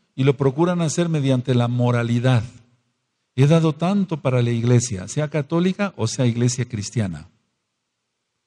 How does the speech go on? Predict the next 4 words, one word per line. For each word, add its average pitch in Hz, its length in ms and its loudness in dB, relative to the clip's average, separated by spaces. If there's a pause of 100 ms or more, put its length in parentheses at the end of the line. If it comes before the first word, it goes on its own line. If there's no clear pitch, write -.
(1500)
La 139 160 4
actividad 151 560 2
eclesiástica, 147 920 -2
pues, - 540 -6